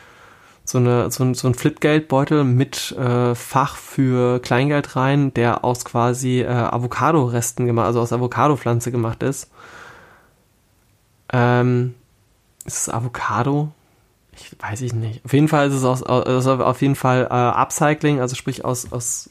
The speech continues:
Resten in Deutschland quasi hergestellt worden. Ob das jetzt Avocado war oder nicht, weil Avocado ist jetzt ja auch nicht die nachhaltigste, äh, Frucht, Schrägstrich Gemüse. Ist ein Avocado eine Frucht oder ein Gemüse? Ist eine Frucht, ne?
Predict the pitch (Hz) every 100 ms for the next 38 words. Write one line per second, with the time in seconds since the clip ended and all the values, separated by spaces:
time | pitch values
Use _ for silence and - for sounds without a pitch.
0 | - 127 127 127 139 - - 147 147 -
1 | 139 151 135 135 147 - 156 - 127 143
2 | 135 135 131 131 127 127 131 131 135 -
3 | - - - - - - - _ - 120
4 | - 123 123 120 - 117 127 123 120 120
5 | 131 - - 123 120 123 120 - - 120
6 | 151 139 135 139 139 139 - 135 135 135
7 | - 127 123 127 117 - _ - - 143
8 | 151 - - - 123 123 135 - 131 123
9 | 131 127 139 143 _ - - - - -
10 | 110 107 117 113 - 139 - 247 214 131
11 | 120 131 127 120 - _ _ - _ _
12 | _ _ _ _ _ _ _ _ _ _
13 | - _ - 120 - 165 - - 120 143